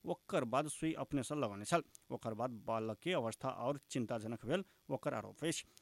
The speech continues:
मुदा नर्स डॉक्टर के पूछि कऽ अपने सुई लगौने बतौले अछि। बृहस्पति दिन भिनसर तीन बजे जितेंद्र के जान गेल अछि। ओकर बाद मृतक के बाबू कैलाश अपन बेटा के लऽ कऽ काना खींची कर रहल बेर ओहि समय में कोई अन्य व्यक्ति नर्स के मारपीट केने आ अपना के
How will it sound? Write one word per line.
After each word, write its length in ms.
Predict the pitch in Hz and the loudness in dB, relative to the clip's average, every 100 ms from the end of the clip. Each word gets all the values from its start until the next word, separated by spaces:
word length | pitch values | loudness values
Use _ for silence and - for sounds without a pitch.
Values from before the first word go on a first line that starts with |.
| _ | _
मुदा 220 | 123 113 110 | 0 2 2
नर्स 320 | 110 143 - | 2 2 0
डॉक्टर 320 | 120 113 135 | -2 -4 -4
के 120 | 120 123 | -4 -4
पूछि 240 | 123 - | -6 -4
कऽ 60 | 117 | -4
अपने 200 | 123 113 | -2 -4
सुई 200 | - 117 | -2 0
लगौने 360 | 110 113 156 | 0 2 0
बतौले 520 | 156 135 135 - 101 147 | 0 0 0 0 0 0
अछि। 140 | - - - - - | -2 -8 -20 -20 -6
बृहस्पति 360 | 135 165 - 226 | 0 2 2 2
दिन 200 | 233 185 | 2 2
भिनसर 300 | 185 208 190 - | 2 0 -2 2
तीन 180 | 165 139 | 4 6
बजे 300 | 113 151 196 _ 131 | 4 0 -2 _ -6
जितेंद्र 440 | 143 147 160 123 | -4 0 0 0
के 100 | 156 120 | -4 -4
जान 260 | - 113 98 | -4 -4 -4
गेल 160 | 110 | 0
अछि। 180 | 151 - | 0 0
ओकर 140 | 113 120 | -2 0
बाद 160 | 120 113 | 2 2
मृतक 320 | 117 - 127 | 0 -2 -4
के 100 | 135 107 | -4 -4
बाबू 340 | 117 104 135 170 | -2 -2 -2 -2
कैलाश 340 | 131 117 123 117 | 0 2 2 0
अपन 240 | - 123 | -2 -2
बेटा 260 | 107 110 120 | -2 -4 -6
के 120 | 123 | -6
लऽ 120 | 104 | -4
कऽ 160 | - 202 - - _ - | 0 0 -2 -20 _ -4
काना 220 | 175 175 | -2 -2
खींची 300 | 165 151 156 156 | -4 -8 -8 -6
कर 240 | 135 113 | -2 -2
रहल 160 | 101 104 | -2 0
बेर 200 | 165 196 - _ | 0 0 -8 _
ओहि 160 | 165 202 | 0 0
समय 300 | - 196 160 | 0 0 2
में 120 | 175 165 - | 2 -2 -4
कोई 200 | 156 160 | -2 -2
अन्य 220 | 160 185 165 | 0 0 0
व्यक्ति 320 | 131 120 175 | -2 -2 0
नर्स 260 | 135 143 - | 2 0 -2
के 100 | 147 | -2
मारपीट 480 | 123 131 - 156 - | -2 -2 -2 -6 -4
केने 260 | 127 113 | -4 -2
आ 100 | 127 | 0
अपना 400 | 127 135 135 127 117 | 0 0 -2 -2 -4
के 140 | 165 | -2